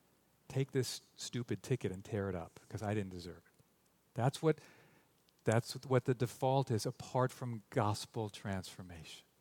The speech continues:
Right? You know how this works. How about parents? You've got a child that defies you. Immediately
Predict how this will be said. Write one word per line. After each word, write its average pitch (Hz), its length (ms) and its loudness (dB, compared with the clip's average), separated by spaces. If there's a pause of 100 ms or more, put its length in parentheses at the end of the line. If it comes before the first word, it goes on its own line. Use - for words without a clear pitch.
(760)
Right? 139 200 2
You 143 80 -2
know 147 120 4
how 120 120 6
this 101 200 -2
works. 110 200 -4
How 143 120 6
about 143 240 8 (600)
parents? 139 580 2 (1300)
You've 131 100 -10
got 123 140 8
a 117 40 2
child 120 440 4
that 104 100 -2
defies 107 560 0
you. 85 200 -12 (2750)
Immediately 135 720 4